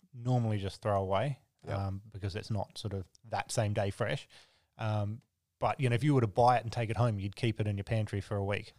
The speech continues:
Speaker 2: That's exactly what I mean.
Speaker 1: So
Speaker 2: So
Speaker 1: it's still
Speaker 2: people
Speaker 1: fine.
Speaker 2: That's what,
Speaker 1: Um,
Speaker 2: that's exactly what I was talking about,
Speaker 1: Yeah.
Speaker 2: because people get so caught up, like, "Oh, well,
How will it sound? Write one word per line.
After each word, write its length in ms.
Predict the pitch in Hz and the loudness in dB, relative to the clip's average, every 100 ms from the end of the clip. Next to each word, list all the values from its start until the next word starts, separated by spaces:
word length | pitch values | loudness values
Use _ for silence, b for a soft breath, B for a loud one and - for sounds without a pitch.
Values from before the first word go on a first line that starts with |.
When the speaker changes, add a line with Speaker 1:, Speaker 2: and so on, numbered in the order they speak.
| _ | _
Speaker 2:
That's 80 | - | -2
exactly 280 | 131 139 135 | 0 2 2
what 80 | 131 | 4
I 20 | |
mean. 60 | 120 | 4
Speaker 1:
So 20 | |
Speaker 2:
So 20 | |
Speaker 1:
it's 40 | 117 | 6
still 120 | 147 | 6
Speaker 2:
people 100 | 127 | 6
Speaker 1:
fine. 240 | 113 101 113 b b b | 4 4 -2 b b b
Speaker 2:
That's 160 | 135 113 | -2 2
what, 120 | 107 | 2
Speaker 1:
Um, 220 | 101 101 | 2 -2
Speaker 2:
that's 160 | 135 127 | -4 -2
exactly 400 | 107 98 127 - | 0 2 2 2
what 60 | 110 | 0
I 40 | |
was 80 | 104 | 2
talking 300 | 92 90 95 | 0 -2 -2
about, 120 | 80 | 0
Speaker 1:
Yeah. 60 | - | -2
Speaker 2:
because 200 | 98 107 | -4 -2
people 200 | 135 120 | 0 2
get 140 | 117 | 0
so 240 | - 113 107 | 0 0 0
caught 200 | - 98 | 0 0
up, 80 | |
like, 120 | 92 92 | 0 2
"Oh, 160 | 101 | 0
well, 260 | 80 82 82 | 0 -4 -6